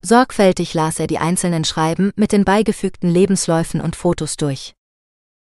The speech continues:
"Hm", sagte er nach einer Weile, "so wie's ausschaut, scheinen mir alle drei Bewerberinnen qualifiziert zu sein. Allerdings könnte's mit der Frau Junginger ein Problem geben. Sie schreibt, dass sie verheiratet ist und drei Kinder hat.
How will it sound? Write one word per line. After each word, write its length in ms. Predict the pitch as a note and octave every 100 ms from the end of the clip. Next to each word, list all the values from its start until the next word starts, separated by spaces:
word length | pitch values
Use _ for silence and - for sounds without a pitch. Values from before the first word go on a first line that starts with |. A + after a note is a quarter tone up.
| -
"Hm", 300 | B3 B3 F3
sagte 320 | D#3 D3 E3
er 80 | D3
nach 180 | C#3+ -
einer 240 | D3+ D3
Weile, 380 | D3+ D3 D3 C#3 - _ _
"so 280 | - B3 A3+
wie's 180 | A3
ausschaut, 540 | - G#3 - - A3+ A#3
scheinen 320 | G#3+ G3+ G3
mir 180 | F3+ -
alle 180 | G3 G#3
drei 260 | E3+ E3+
Bewerberinnen 680 | F3 E3 F3 F3+ E3+ D#3 D3
qualifiziert 720 | - D3+ D3+ G3+ - F#3+ -
zu 120 | E3+
sein. 340 | D#3 D3 C3+ - _ _ _ _ _ _ _
Allerdings 520 | G#3+ A#3 A3+ A#3 A#3
könnte's 280 | - A#3 A3+
mit 160 | G#3 G3+
der 120 | F#3+
Frau 200 | - F3
Junginger 480 | F3 G#3+ A3+ F#3 D#3+
ein 140 | D3+
Problem 480 | - A3+ A3 G#3 F3+
geben. 380 | E3 D#3 C#3+ B2+ _ _ _ _ _ _ _
Sie 160 | - A#3+
schreibt, 380 | - B3 B3 -
dass 120 | G3
sie 80 | G3
verheiratet 600 | F#3 E3+ F#3 F3+ E3+ -
ist 260 | D3 -
und 160 | D#3+ D#3+
drei 140 | D3+
Kinder 380 | D#3+ G#3+ G#3+ F3+
hat. 260 | D3+ -